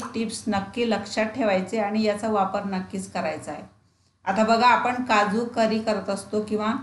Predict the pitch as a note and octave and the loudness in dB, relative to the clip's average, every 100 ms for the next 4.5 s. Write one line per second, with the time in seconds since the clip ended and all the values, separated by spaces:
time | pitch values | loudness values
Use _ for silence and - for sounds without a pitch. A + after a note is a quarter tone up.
0 | - - _ - A3+ A#3 A3 A#3+ A3+ C4 | -10 -20 _ -2 2 2 2 2 4 2
1 | B3+ G#3+ G3+ G3+ G#3+ A3+ - G3+ F#3+ G3+ | 2 0 2 0 -2 -2 0 2 4 2
2 | G3+ F#3 F3+ G3 G#3 A3 G#3+ G3 G#3 G#3 | 2 -4 0 2 2 2 0 -2 -4 -2
3 | F#3 F3+ F#3 G#3+ G#3+ - F#3+ - A3+ F#3+ | 0 0 -2 -2 -2 0 2 2 2 0
4 | F3+ E3+ D#3+ - | -2 -8 -10 -10